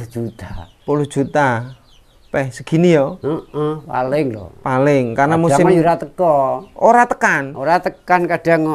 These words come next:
Speaker 1: soalnya ya musim penyakit iki ya,
Speaker 2: Musim
Speaker 1: iya.
Speaker 2: penyakit. Oh, geringe kaya ngene paling ya nyang-nyangane gor pitung juta ya, Pak?
Speaker 1: Ya, wis pitu wolu lah.
Speaker 2: Pitu wolu juta ya?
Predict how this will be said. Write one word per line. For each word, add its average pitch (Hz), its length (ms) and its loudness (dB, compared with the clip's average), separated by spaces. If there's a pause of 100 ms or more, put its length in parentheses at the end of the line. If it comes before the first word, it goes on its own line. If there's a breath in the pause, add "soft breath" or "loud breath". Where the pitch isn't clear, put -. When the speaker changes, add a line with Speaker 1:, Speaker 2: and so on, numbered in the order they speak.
Speaker 1:
soalnya 143 320 -4
ya 147 240 0
musim 131 320 -4
penyakit 123 480 -4
iki 101 160 -12
ya, 113 80 -6
Speaker 2:
Musim 160 240 0
Speaker 1:
iya. 113 80 -2
Speaker 2:
penyakit. 160 480 0
Oh, 214 400 -4
geringe 185 400 4
kaya 220 240 4
ngene 247 240 -2
paling 262 240 4
ya 247 160 4
nyang-nyangane 254 560 0
gor 202 160 2
pitung 208 320 2
juta 226 240 2
ya, 143 80 4
Pak? 123 240 -4
Speaker 1:
Ya, 120 160 -4
wis 151 160 -8
pitu 147 240 -8
wolu 147 400 0
lah. 156 400 -8
Speaker 2:
Pitu 147 240 -2
wolu 143 240 2
juta 202 320 2
ya? 131 320 -2